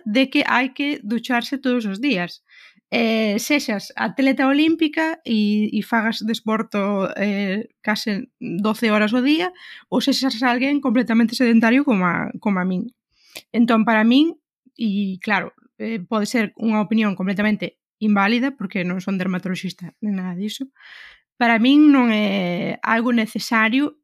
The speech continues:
facelo todos os días. Si que o fago todos os días, pois no verán, pois paso todo o verán na praia, obviamente non me vou ir deitar cun, con salitre no corpo, nin nada diso. Tamén transpiras máis. Cando fago desporto, pois tamén,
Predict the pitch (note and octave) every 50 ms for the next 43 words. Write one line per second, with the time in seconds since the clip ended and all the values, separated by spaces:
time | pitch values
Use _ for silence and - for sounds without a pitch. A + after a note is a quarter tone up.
0 | _ - - - A3 A3 - B3 B3+ A#3 A#3 C4 B3+ A#3+ G#3+ G3 F3 D#3+ F#3+ F3+
1 | E3+ E3+ - - A3+ G3+ - A3 - A3+ A3 G#3+ G#3+ - A3+ A3 A#3 A3+ A3+ A3+
2 | C4+ C#4+ D4 D4 D4 - G3+ F#3+ F#3+ F3 F3+ F#3 G3 G3 F3+ D#3+ - - E3 D#3
3 | - - _ F#3+ F#3 - A3 G3 E3 - G#3 G#3 G#3 G3+ G3 G#3 G#3 G#3+ A3 G#3+
4 | F3+ D#3 - _ _ _ _ - G3 G3+ G3 G3 G3 A3+ A3+ A3+ A#3 A#3+ A#3+ B3+
5 | - - G3+ G#3 G#3+ G3+ G#3+ G#3 G#3+ G#3+ A3+ A3+ A#3 A#3 A3+ A3 G3+ G3+ G3+ G3+
6 | G3+ F#3+ F#3 F#3+ G3+ F#3 D3+ - G3+ G3+ G#3 A3 A#3 - _ A#3+ A3 G#3+ G3 G3
7 | F#3+ F#3 F3 E3+ F3 - _ _ _ _ _ _ - A3 G#3+ - - G#3 G#3 G#3+
8 | - G#3+ G3 F3 E3+ D#3 G#3 A3 G#3+ G3+ - F#3 E3+ F3 F3 F3+ F3+ E3+ E3 E3
9 | D#3+ F#3 A3 G#3+ - - D#3+ - - - - - - - _ - A3+ G#3 G#3 G#3+
10 | A3 G#3+ A3 A3+ A3 - B3 G#3+ F#3+ F3 E3+ G3 G3 G#3 A3 G#3+ F#3 D#3 - -
11 | _ _ - _ _ - - G#3 G#3 G#3+ G#3+ - A#3 A3 G#3+ A3 G#3+ G#3 A3 -
12 | _ A#3+ A#3 A#3 A3+ - C4+ A#3 A#3+ A#3+ G#3+ - - F#3 F#3 F#3+ G3+ G#3 G#3 A#3+